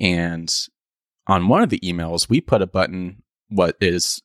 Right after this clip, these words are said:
considered above the folds. Like, if you're looking on your phone at the email, what's on the screen when you first open the email?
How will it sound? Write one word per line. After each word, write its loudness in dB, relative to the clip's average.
considered 0
above 2
the -8
folds. -2
Like, -6
if -10
you're -4
looking 0
on 0
your 0
phone -2
at -2
the -6
email, -4
what's 0
on 2
the 2
screen -2
when -2
you -4
first -4
open -8
the -10
email? -16